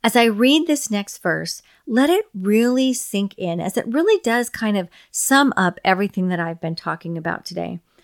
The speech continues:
And it's Philippians four, six, and seven. "Be anxious for nothing, but in everything by prayer and supplication, with thanksgiving,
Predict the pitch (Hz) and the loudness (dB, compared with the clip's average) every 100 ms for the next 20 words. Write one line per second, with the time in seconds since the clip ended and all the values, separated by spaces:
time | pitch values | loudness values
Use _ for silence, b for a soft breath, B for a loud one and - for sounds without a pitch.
0 | b b - 254 240 - 285 302 294 294 | b b 2 2 2 -2 0 0 2 0
1 | 277 262 - 185 190 - 170 - 180 170 | 0 -4 -4 -4 -4 -4 -6 -4 -6 -4
2 | 160 160 170 170 _ _ _ _ _ 233 | -6 -6 -6 -8 _ _ _ _ _ 2
3 | - 240 262 269 - 294 - 254 247 185 | 4 2 2 0 -2 -4 -2 0 2 0
4 | 170 - 160 165 - _ - 220 226 214 | -2 -6 -6 -8 -12 _ 2 4 4 2
5 | - 233 262 294 269 190 175 175 170 - | 2 0 2 0 0 0 0 0 -2 -2
6 | - 220 247 269 - 233 - 202 - 214 | 0 2 2 0 0 -2 0 -4 -4 -8
7 | 185 160 - 160 175 b b 185 220 262 | -6 -6 -6 -6 -8 b b 2 4 4
8 | - 247 240 - 180 165 156 | 2 0 0 -2 -2 -2 -6